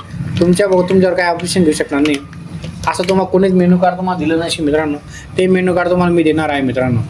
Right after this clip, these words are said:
बघू शकता हे पहा, मी काय यूज केले काय नाही तुम्ही बघू शकता मित्रांनो.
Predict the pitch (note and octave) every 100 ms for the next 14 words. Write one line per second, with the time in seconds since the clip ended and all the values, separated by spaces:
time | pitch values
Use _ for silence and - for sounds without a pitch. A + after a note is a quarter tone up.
0 | - - - C#3+ D3+ E3+ D#3+ - B2+ B2
1 | A2+ - - - - - - A#1+ - -
2 | - - - - F3+ F3+ E3 F#3+ G#3+ G#3
3 | - G3 G3+ G3 E3+ F#3 F#3+ G3 F3+ F3+
4 | F3 F3+ C#3 D3 C#3